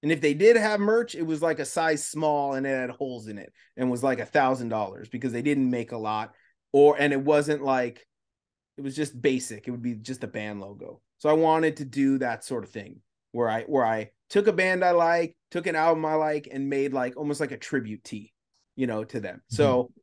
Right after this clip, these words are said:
Speaker 1: um, and it wasn't a rap thing. It was like, it was, we're gonna do, like, weird seventies, like,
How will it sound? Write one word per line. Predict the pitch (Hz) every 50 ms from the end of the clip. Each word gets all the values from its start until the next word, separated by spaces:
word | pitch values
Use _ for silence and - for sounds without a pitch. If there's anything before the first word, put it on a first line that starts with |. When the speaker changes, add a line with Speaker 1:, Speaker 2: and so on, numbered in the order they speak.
| _ _ _ _ _
Speaker 1:
um, | - 135 131 123 117 110 104 - _ _ _ _ -
and | 139 143
it | 135 139
wasn't | 160 165 175 170 170 170 165
a |
rap | 160 156 143 135 135 - -
thing. | - 131 113 101 98 107
It | 110
was | 113 113 110 -
like, | 135 123 117 110 107 104 - -
it | - 135 127
was, | 117 113 110 113 117 - - 120
we're | 135 127
gonna | 123 120 117
do, | 113 127 131 127 123
like, | 120 113 107 104 104 101 - _ _
weird | - 131 123 123 117 113 110 110 107 107
seventies, | - - 117 110 104 113 110 107 104 98 98 92 -
like, | 113 110 104 104 101 101 _